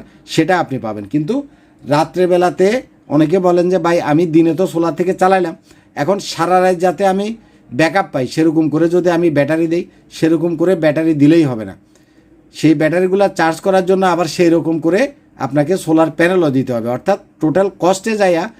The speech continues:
জিনিসটা আপনার পোষাবে না, লস প্রজেক্ট। এত ঝামেলায় যাওয়ার দরকার নাই। সহজ থিওরি হচ্ছে আপনি টোয়েন্টি ফোর আওয়ার্স চালাতে পারবেন না। তবে গড গিফটেড জিনিস, আল্লাহ যতক্ষণ দিচ্ছে সূর্যের আলো,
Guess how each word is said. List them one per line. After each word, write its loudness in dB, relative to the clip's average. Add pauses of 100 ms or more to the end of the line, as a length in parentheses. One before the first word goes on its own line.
(240)
জিনিসটা 2
আপনার 0
পোষাবে 0
না, -8
লস 0
প্রজেক্ট। -12 (340)
এত -2
ঝামেলায় 0
যাওয়ার 0
দরকার 0
নাই। -2 (420)
সহজ -2
থিওরি 4
হচ্ছে 0 (200)
আপনি -2 (160)
টোয়েন্টি 2
ফোর 0
আওয়ার্স 2
চালাতে -2
পারবেন -4
না। -12 (440)
তবে 0 (260)
গড 0
গিফটেড 0
জিনিস, -2 (140)
আল্লাহ 2
যতক্ষণ 0
দিচ্ছে 0
সূর্যের 0
আলো, 0